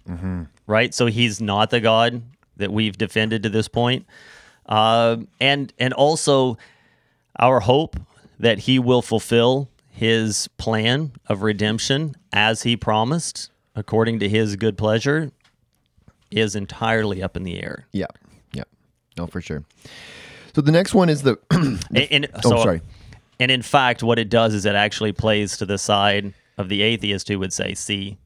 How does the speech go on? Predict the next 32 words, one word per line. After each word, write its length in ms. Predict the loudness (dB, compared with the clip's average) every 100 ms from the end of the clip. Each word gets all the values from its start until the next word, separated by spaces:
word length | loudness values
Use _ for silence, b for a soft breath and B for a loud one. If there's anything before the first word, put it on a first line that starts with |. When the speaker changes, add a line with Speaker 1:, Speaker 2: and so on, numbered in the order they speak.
| _
Speaker 2:
he 160 | -12 -10
cannot 360 | -6 -4 -6 -4
be 120 | -6
the 120 | -6
thrice 420 | -6 -6 -6 -6
omni 360 | -8 -8 -8 -10
God." 280 | -8 -10 -2
Speaker 1:
Right, 240 | 0 0 0
right, 260 | -4 -4 -6
right. 220 | -8 -10 -10
He 140 | -4
might 240 | 0 0 -2
be 80 |
some 300 | -4 -2 -4
kind 180 | 0 0
of 80 | 0
supernatural 600 | -2 0 2 0 0 -2
being, 320 | 0 -2 -2
but 100 | -4 -6
he's 160 | -4
not, 220 | -6 -6 -8
he's 160 | -8 -6
not 160 | -6
God. 240 | -6 -10 -10 -12
Speaker 2:
Mm-hmm. 320 | -12 -10 -12 -14 B B
Speaker 1:
Yeah. 220 | -10 -10 -14 -8
The, 160 | -2 -2
there's 320 | 4 4 4
the 80 | 0
free 200 | 2 4
will 180 | 6 4
defense 500 | 4 4 4 2